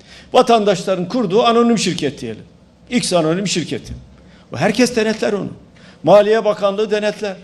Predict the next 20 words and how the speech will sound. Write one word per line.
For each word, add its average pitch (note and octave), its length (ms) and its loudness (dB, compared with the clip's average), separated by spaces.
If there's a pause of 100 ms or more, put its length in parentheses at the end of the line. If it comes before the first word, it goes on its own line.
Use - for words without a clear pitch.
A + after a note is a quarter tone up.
(120)
Sayıştay F#3+ 680 -2
denetler, F#3+ 480 -4 (160)
Ticaret F#3+ 440 0
Bakanlığı F3 480 -2
denetler, F#3 460 -2 (280)
Sermaye F#3+ 440 4
Piyasası F3+ 380 -6
Kurulu E3+ 340 -6
denetler. F#3+ 460 2 (240)
Her C#4+ 160 6
önüne A3 300 2
gelen G#3+ 340 0
denetler. F#3 440 2 (640)
Ve A#3 260 -2 (220)
şirket G3 520 -2
yöneticileri D#3+ 680 -4
de D3+ 40 -8
halka F#3+ 300 -4
hesap B3 360 -6
verirler, C3 320 -4